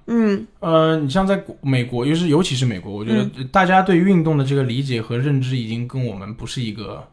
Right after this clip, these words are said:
Speaker 2: level 了，他们可能会领先我们三十到五十年，我觉得。
Speaker 1: 嗯。
Speaker 2: 尤其是橄榄球这个运动，别人是国球。
Speaker 1: 是。
Speaker 2: 他不需要可能太多我们去普及，啊，这个东西怎么玩，这东西长什么样，那别人可能出生家里就有好多个橄榄球，小朋友在后院里就在玩这个事，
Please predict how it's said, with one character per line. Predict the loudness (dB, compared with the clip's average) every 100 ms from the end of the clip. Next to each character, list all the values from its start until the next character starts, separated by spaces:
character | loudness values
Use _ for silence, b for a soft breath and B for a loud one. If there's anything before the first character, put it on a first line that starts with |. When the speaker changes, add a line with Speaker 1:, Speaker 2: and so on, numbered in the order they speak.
| -10
Speaker 2:
level | -8 -8 -12
了， | -16 _ b b
他 | -4
们 | -2
可 | 0
能 | -2
会 | -2
领 | -4 -6
先 | -6
我 | -6
们 | -6
三 | -4 -4
十 | -4
到 | -6
五 | -6
十 | -10
年， | -10 -10
我 | -12
觉 | -16
得。 | -18 -20 -8
Speaker 1:
嗯。 | -4 0
Speaker 2:
尤 | 2
其 | 2 0
是 | 0
橄 | 0
榄 | 0
球 | 0
这 | 0
个 | 0
运 | -2
动， | -2
别 | -2
人 | -4
是 | -4
国 | -8 -8
球。 | -8 -10 -16 -20 _ _ b b
Speaker 1:
是。 | 0 2
Speaker 2:
他 | 2
不 | 0 0
需 | 2
要 | 4 4
可 | 4
能 | 2
太 | 2 4
多 | 4
我 | 4
们 | 2
去 | -2
普 | -4 -4 -8
及， | -6 -2
啊， | 0
这 | 0
个 | 0
东 | 0
西 | -2
怎 | -4
么 | -4
玩， | -4 -6 -8 -12
这 | -4
东 | -4
西 | -2
长 | -4
什 | -4
么 | -6
样， | -8 -10 -10 b b b -10
那 | -2
别 | 0
人 | 0
可 | -2
能 | -4 -6
出 | -4 -4
生 | -2
家 | 0 0
里 | -2
就 | -4
有 |
好 | -6 -8
多 | -6 -6
个 | -6
橄 |
榄 | -10
球， | -14 -20 -20 B B B
小 | -4 2
朋 | 2
友 | 2
在 | 0
后 | 0
院 | 0 0
里 | -2
就 |
在 | -4 -6
玩 | -6 -8
这 |
个 | -12
事， | -14 -16